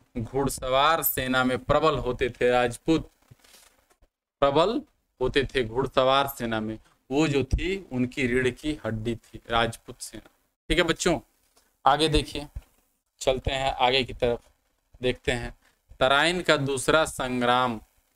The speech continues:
राजाओं के बीच। तराइन का दूसरा संग्राम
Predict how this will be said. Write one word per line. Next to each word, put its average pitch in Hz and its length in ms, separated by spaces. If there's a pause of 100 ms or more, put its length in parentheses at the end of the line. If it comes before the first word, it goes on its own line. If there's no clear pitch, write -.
(160)
राजाओं 127 580
के 127 180
बीच। 117 540 (560)
तराइन 127 480
का 120 400 (380)
दूसरा 143 500
संग्राम 123 680